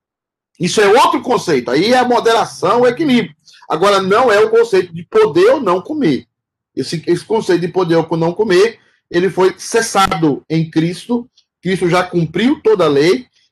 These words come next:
A, as, as leis cerimoniais de Israel, todas elas estão cumpridas em Cristo. E agora nós temos que desfrutar da graça de Deus, porque Deus já abençoou toda a criação em Cristo Jesus,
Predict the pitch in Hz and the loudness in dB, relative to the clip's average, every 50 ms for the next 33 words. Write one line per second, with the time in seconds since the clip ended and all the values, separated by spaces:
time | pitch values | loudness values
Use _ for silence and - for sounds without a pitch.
0 | _ _ - 147 151 - - 160 165 160 165 - - - 160 165 156 180 190 185 | _ _ -2 -2 0 0 2 0 0 0 -2 -6 -6 -4 -4 -2 0 0 0 0
1 | 170 - - 226 233 262 285 240 226 214 214 208 196 180 165 160 156 156 147 139 | 0 -2 -2 0 0 0 0 0 0 0 0 0 0 0 2 2 2 2 0 -2
2 | 135 - - 160 165 151 151 151 151 147 147 143 143 143 - _ - 208 226 247 | -6 -8 -6 -4 -4 -2 -2 -2 0 0 2 2 0 0 -2 _ 0 2 2 4
3 | 233 202 185 160 170 160 156 156 151 151 151 - - 170 175 - - 196 170 151 | 4 2 0 0 0 2 2 0 0 -2 -6 -6 -4 -4 -4 -6 -6 -8 -8 -6
4 | - - 254 320 302 - - 175 170 151 147 _ 156 165 202 302 - - _ _ | -4 -2 -2 0 2 0 0 0 -2 -4 -4 _ -4 -4 -4 -4 -6 -8 _ _
5 | _ _ _ _ _ _ _ _ _ _ _ _ _ - 175 190 208 214 196 165 | _ _ _ _ _ _ _ _ _ _ _ _ _ -4 -2 0 2 2 2 2
6 | 170 175 185 196 196 202 196 - - 180 180 185 190 - - 185 165 196 185 - | 2 2 2 2 0 0 -2 -2 -2 -2 -2 -2 -4 -8 -10 -10 -8 -8 -8 -6
7 | - 190 180 - 185 180 180 175 160 151 170 196 233 254 247 294 247 262 247 185 | -6 -6 -4 -2 -2 -2 0 -2 -2 0 0 0 0 0 0 -4 -6 -6 -4 -2
8 | 170 185 190 185 - 180 175 180 170 160 180 190 196 180 147 135 165 180 214 220 | 0 0 0 0 -4 -6 -6 -4 -2 2 2 2 2 0 -2 -4 -2 0 0 -2
9 | 247 - - _ - - _ _ _ - 180 196 196 180 180 220 220 220 220 - | -2 -4 -10 _ -20 -20 _ _ _ -2 0 0 0 2 0 0 0 -2 -6 -6
10 | - 208 196 185 220 254 254 - - - 233 269 370 349 311 262 247 240 233 196 | -6 -2 2 2 2 2 2 -2 -2 0 2 2 2 2 0 -2 -2 -2 -2 -2
11 | 190 170 156 151 - - 190 202 - _ - 294 359 392 330 - - 226 214 202 | 0 0 -2 -2 -2 -4 -4 -4 -4 _ -2 0 0 0 0 -2 -2 -2 -2 -2
12 | - 175 170 160 156 143 139 156 185 202 - | -4 -4 -2 0 0 0 0 0 -2 -2 -6